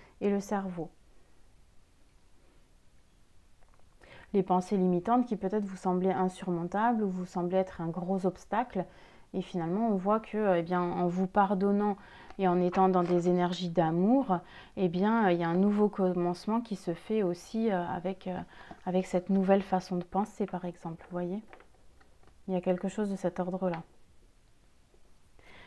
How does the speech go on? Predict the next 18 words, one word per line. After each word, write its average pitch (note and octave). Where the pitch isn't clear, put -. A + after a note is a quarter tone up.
Allez, G#3+
on G3+
va A3
regarder A#3
pour B3+
vous B3
quel A3
message G#3+
bienveillant G#3
ou G#3
conseil G3+
vous F#3
accompagne F#3+
pour -
ce -
mois F3
de E3
mars. G3+